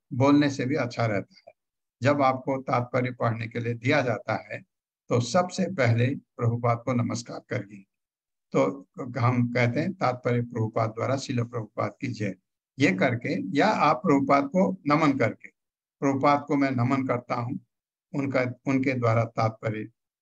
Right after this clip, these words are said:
करके आप आगे कर सकते हैं। ये बहुत जरूरी है हमारे लिए, क्योंकि गुरु की, का आशीर्वाद,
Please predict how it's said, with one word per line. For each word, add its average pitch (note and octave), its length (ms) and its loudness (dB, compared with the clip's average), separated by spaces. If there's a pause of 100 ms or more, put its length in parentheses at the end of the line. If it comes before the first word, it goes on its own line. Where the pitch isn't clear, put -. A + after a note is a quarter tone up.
करके A#2+ 280 2
आप B2 340 2 (120)
आगे A2 320 0 (560)
कर B2 120 2
सकते A#2+ 360 -2
हैं। G#2 220 -10 (560)
ये B2 320 4 (160)
बहुत A#2 520 0
जरूरी A#2+ 520 2
है A2+ 160 -2
हमारे G#2 360 -4
लिए, A#2+ 220 -6 (420)
क्योंकि C3 560 2
गुरु D3 340 2
की, - 640 -2 (280)
का F3+ 80 2
आशीर्वाद, A#2+ 720 0